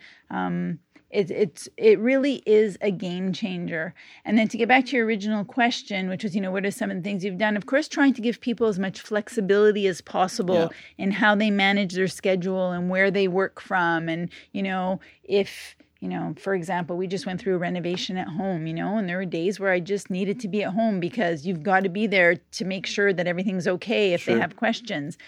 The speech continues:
Speaker 1: So I can work from home that day. It's not, you know,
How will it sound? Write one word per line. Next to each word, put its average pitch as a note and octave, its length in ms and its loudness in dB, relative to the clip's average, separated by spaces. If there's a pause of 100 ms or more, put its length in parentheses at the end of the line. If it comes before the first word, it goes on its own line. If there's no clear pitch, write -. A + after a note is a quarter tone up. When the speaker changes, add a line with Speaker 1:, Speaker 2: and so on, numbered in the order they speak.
(300)
Speaker 1:
So A#3+ 160 0
I B3+ 80 6
can B3 220 2
work A#3+ 200 2
from A3+ 220 2
home A3+ 380 4
that F3 260 0
day. E3 180 -2
It's - 160 -8
not, F#3+ 380 2 (140)
you G3+ 120 -2
know, E3+ 320 -2